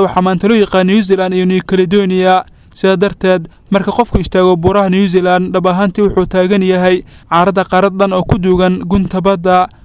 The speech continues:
halka kumanaan tiir oo biyo ahi ay qariyeen inta badan dhulkeeda. Markii cilmiga badaha uu horumar sameeyey, maraakiib cilmi baariseed oo casri ah ayaa bilaabay inay sawiraan gunta badweynta Pacifiga,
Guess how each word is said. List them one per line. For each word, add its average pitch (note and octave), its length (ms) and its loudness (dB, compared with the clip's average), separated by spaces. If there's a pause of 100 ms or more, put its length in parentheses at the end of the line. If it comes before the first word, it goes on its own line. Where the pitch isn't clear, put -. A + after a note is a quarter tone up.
(100)
halka G3 240 -2
kumanaan F#3 400 0
tiir G3 240 0
oo F#3 100 2
biyo F#3 300 0
ahi F#3 220 0
ay F#3 100 -2
qariyeen F#3 480 -2
inta G3 240 -2
badan F3+ 320 0
dhulkeeda. F#3 640 0 (540)
Markii F#3+ 420 0
cilmiga F#3+ 280 0
badaha F#3+ 280 2
uu F#3 160 2
horumar F#3+ 260 0
sameeyey, F#3 520 0 (360)
maraakiib F3+ 460 0
cilmi F#3 200 -2
baariseed F3+ 500 0
oo F#3 100 0
casri G3 300 -2
ah F#3 40 0
ayaa F#3 160 2
bilaabay F3+ 360 0
inay F#3 140 -2
sawiraan F#3 520 0
gunta F#3 300 -2
badweynta F#3 400 0
Pacifiga, F#3 680 0